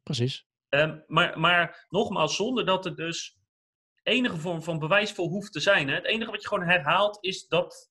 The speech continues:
Speaker 2: ene statement of dat ene wat je duidelijk wil maken.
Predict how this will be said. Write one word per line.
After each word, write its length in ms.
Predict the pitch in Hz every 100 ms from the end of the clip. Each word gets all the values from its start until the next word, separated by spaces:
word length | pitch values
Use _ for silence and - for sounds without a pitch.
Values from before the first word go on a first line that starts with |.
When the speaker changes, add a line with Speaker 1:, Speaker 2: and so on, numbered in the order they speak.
| _ -
Speaker 2:
ene 280 | 165 175
statement 500 | 160 - 175 180 160
of 120 | 156 156
dat 240 | 160 -
ene 240 | 165 156 147
wat 200 | 156 -
je 180 | 151
duidelijk 340 | 139 170 139 127
wil 140 | 127
maken. 280 | 110 107 -